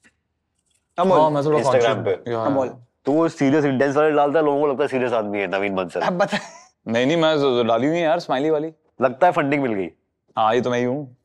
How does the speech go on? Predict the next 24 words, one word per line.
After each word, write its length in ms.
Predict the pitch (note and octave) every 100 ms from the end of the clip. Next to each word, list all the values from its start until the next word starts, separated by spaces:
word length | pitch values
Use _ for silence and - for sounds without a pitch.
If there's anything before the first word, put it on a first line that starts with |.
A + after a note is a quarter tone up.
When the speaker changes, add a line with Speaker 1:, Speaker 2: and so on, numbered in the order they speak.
| _
Speaker 1:
<laughs> 200 | - -
लगता 280 | A3 G3+ A#3
है 60 | A3+
फंडिंग 460 | A3 G#3+ - B3 -
मिल 60 | C#4
गई। 220 | - B3+ -
Speaker 2:
मेरे 160 | D#3 F#3+
को 60 |
फंडिंग 320 | F#3+ F#3 G#3+
और 100 | A3
सीईओ 200 | F#3+ G#3
वाले 180 | G#3 G#3
कमेंट्स 320 | F#3+ G3 G#3
तो 60 | G#3
मेरे 200 | G3 G3+
ही 60 | G3+
होंगे 200 | F#3+ E3
यार। 400 | C3 A#2+ - - - C5+ - _ _ _ _ G#2+
Speaker 3:
अमीर 240 | A2 B2+
कपड़े 220 | A#2 A#2+ A#2
पहनने 260 | A#2 A2+
शुरू 180 | G#2+ A2
कर 120 | G#2
दिए। 220 | F#2+ F#2+